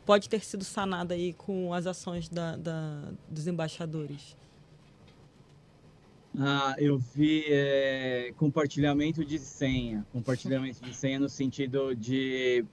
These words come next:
Speaker 2: putz, sei lá, a gente assina The New York Times, por exemplo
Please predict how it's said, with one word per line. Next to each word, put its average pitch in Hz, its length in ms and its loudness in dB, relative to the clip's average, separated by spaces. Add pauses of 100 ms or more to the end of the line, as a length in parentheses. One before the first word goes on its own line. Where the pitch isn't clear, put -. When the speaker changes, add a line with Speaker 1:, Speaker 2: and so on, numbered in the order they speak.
Speaker 2:
putz, 139 240 4
sei 139 100 4
lá, 131 120 6
a 127 60 2
gente 135 280 2
assina 139 520 2
The 135 120 0
New 139 120 4
York 143 280 2
Times, 127 340 2
por 123 160 -4
exemplo 127 540 -2